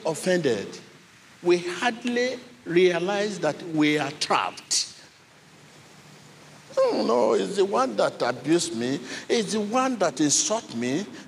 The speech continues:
Look, I'm, I can't understand this little boy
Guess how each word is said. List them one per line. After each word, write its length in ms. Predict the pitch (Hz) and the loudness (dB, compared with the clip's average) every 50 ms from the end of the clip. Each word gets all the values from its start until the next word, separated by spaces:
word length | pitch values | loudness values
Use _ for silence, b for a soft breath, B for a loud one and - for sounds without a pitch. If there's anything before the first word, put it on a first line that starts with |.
| B - - | B -6 -2
Look, 220 | 170 - - - - | 0 0 0 0 -2
I'm, 260 | 226 240 240 254 240 | -2 -2 -2 -2 -2
I 240 | 220 - - 240 226 | 0 0 2 0 0
can't 260 | - - 254 254 262 | 0 0 0 0 2
understand 640 | 240 185 143 151 147 - - - 202 214 208 202 175 | 2 2 2 2 2 0 0 0 0 0 0 0 0
this 180 | 196 185 - | 0 -2 0
little 280 | - 180 165 - - 165 | 0 0 0 0 0 -4
boy 500 | 139 135 135 123 104 104 113 120 135 | 0 2 2 2 2 2 0 -2 -2